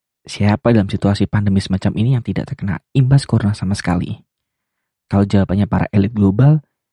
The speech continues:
ya maaf, ini tidak sedang membicarakan hal tersebut. Tidak perlu juga membahas tentang negara Indonesia yang di saat semuanya belum baik-baik saja, pemerintah malah terkesan membiarkan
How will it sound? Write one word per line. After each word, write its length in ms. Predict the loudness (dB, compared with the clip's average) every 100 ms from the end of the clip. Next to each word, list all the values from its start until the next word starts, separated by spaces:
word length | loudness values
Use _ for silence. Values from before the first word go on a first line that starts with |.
| _
ya 80 | -2
maaf, 480 | 0 0 -2 -4 -14 _ _ _ _ _
ini 320 | -2 0 2 2
tidak 160 | 0
sedang 320 | -2 -2 -2
membicarakan 400 | -6 -4 -2 -2
hal 160 | 0 0 0
tersebut. 400 | -2 0 0 -2 _ _ _ _ _ _ _ _ _ _ _ _ _ _ _ _ _
Tidak 260 | -2 -2 0
perlu 220 | 0 0
juga 260 | 0 0
membahas 400 | 0 0 -2 -4
tentang 320 | -4 -4 -4 -2
negara 380 | -2 0 0 0
Indonesia 840 | -4 -4 -4 -4 0 2 4 2 -6 _ _ _ _ 0
yang 540 | 2 2 0 -2 -4 -8 _ _ _ -6
di 80 |
saat 320 | -4 -2 -2 -2 -4
semuanya 640 | -2 -2 0 0 0 0 0
belum 240 | 0 2
baik-baik 400 | 0 0 -2 -2
saja, 400 | -4 -4 0 -2
pemerintah 640 | -2 -2 0 0 0 0
malah 400 | 2 0 0 -2
terkesan 400 | -4 -8 -6 -2
membiarkan 560 | -2 0 0 0 -2 -4